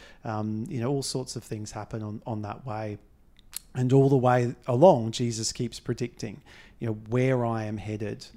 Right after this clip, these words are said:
um, is to, to shame and dishonour and pain and death,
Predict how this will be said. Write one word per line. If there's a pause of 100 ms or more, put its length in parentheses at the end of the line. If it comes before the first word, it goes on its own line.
(260)
um,
is (480)
to,
to
shame
and
dishonour (420)
and
pain (100)
and
death,